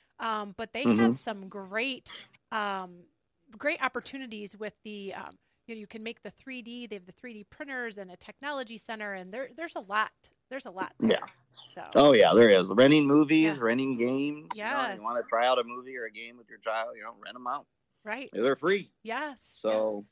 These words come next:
Speaker 1: yes. <laughs>
Speaker 2: um, so that's awesome. We have, like I say, we have a lot going on with that class, a lot of history, a lot of fun. There will be beer available for purchase.
Speaker 1: Okay.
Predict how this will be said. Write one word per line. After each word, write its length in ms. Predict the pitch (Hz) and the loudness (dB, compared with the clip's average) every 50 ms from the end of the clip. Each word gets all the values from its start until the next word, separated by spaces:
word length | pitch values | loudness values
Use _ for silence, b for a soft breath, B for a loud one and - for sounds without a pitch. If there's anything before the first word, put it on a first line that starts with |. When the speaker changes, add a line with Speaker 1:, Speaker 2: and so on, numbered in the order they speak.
| _ - | _ -18
Speaker 1:
yes. 80 | - - | -18 -16
<laughs> 200 | _ - 285 - | _ -12 -8 -4
Speaker 2:
um, 320 | 131 135 135 139 139 131 | -4 -2 -2 -4 -6 -6
so 100 | - 175 | -4 -2
that's 220 | 190 208 - - | -2 -2 0 -2
awesome. 560 | 185 143 143 139 139 135 - 147 135 135 135 117 | -2 -2 -2 -2 -4 -4 -6 -8 -8 -8 -8 -6
We 60 | 123 | -4
have, 120 | 135 127 113 _ - | -4 -4 -4 _ -8
like 120 | 131 120 | -8 -8
I 40 | 113 | -8
say, 280 | - - 87 85 87 - - | -10 -10 -12 -12 -12 -6 -4
we 80 | 110 | -2
have 80 | 113 110 | -2 0
a 40 | 120 | 0
lot 200 | 123 131 131 - | 0 -2 -2 -4
going 220 | 139 135 131 127 | -4 -4 -2 -2
on 280 | 123 123 123 123 123 120 | -2 -2 -4 -4 -6 -4
with 220 | 113 110 - _ | -6 -6 -4 _
that 260 | - 107 110 - - _ | -2 -2 -2 -4 -8 _
class, 520 | - 104 98 92 90 90 90 90 - - | -2 -2 -2 0 -2 -4 -4 -6 -10 -12
a 60 | - 92 | -6 -4
lot 200 | 95 95 101 107 | -2 -2 -2 -4
of 60 | 107 107 | -2 -2
history, 360 | 101 95 - _ - 92 92 | -2 -2 -4 _ -10 -6 -4
a 60 | 95 | -2
lot 140 | 98 101 107 | -2 -2 -2
of 80 | - | -4
fun. 260 | _ - 92 95 95 92 | _ -6 -6 -6 -4 -4
There 80 | 95 98 | -4 -2
will 140 | 107 113 | -2 -2
be 140 | 113 120 120 107 | 0 0 -2 0
beer 360 | - 117 113 117 120 120 123 - | 0 0 2 2 2 0 -2 -4
available 540 | - 113 104 107 104 104 101 98 107 113 107 - | -6 -4 0 0 0 0 0 -2 -6 -8 -8 -8
for 100 | 131 131 | -12 -12
purchase. 580 | - - 98 90 - - - 90 92 - - - _ _ _ _ | -8 -8 -8 -8 -8 -10 -8 -8 -8 -8 -10 -20 _ _ _ _
Speaker 1:
Okay. 380 | 202 _ _ 214 226 254 285 | -20 _ _ -18 -18 -18 -18